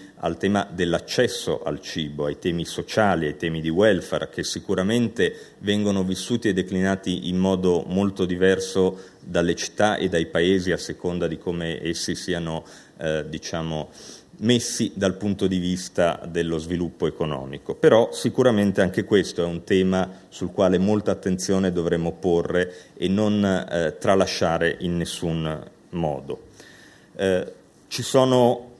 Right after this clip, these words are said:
tante dimensioni dell'agire umano, forse tutte, che sono in qualche misura, eh, a contatto con il tema, eh, del food da tutti i punti di vista.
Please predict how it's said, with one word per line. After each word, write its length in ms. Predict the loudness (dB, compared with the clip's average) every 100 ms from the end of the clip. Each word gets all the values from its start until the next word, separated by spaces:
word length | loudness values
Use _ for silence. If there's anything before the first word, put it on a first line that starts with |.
| _ _
tante 340 | 0 2 2 2
dimensioni 720 | 2 2 0 2 4 4 4
dell'agire 400 | 4 4 4 4
umano, 300 | 4 2 0
forse 400 | -2 -4 -2 -4
tutte, 340 | -4 -4 -4
che 120 | -6 -6
sono 260 | -6 -4
in 80 | -4
qualche 260 | -6 -6 -4
misura, 420 | -2 0 2 0 -4 -20 -10
eh, 140 | -4 -2
a 160 | 0 0
contatto 840 | 2 0 2 2 2 0 -4 -4
con 200 | -2 -2
il 160 | -2 -2
tema, 440 | 0 2 2 0 -4 -12 -10 0
eh, 380 | 2 4 0 -4 -12
del 500 | -4 0 2 0 -2
food 560 | -6 -2 0 0 2 2
da 140 | 2
tutti 280 | -2 -6 -8
i 40 |
punti 320 | -8 -8 -4
di 80 | -2
vista. 480 | 0 0 -2 -6 -6